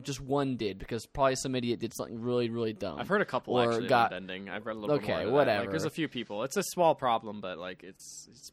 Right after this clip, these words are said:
Speaker 2: probably some manufacturer defect. But it's not very, it's not as widespread as the Joy-Con, obviously.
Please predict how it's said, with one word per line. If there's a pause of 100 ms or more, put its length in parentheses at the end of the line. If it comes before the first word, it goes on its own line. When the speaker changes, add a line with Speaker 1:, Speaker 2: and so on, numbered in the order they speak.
Speaker 2:
probably
some
manufacturer
defect. (680)
But
it's
not
very,
it's
not
as
widespread
as
the
Joy-Con,
obviously.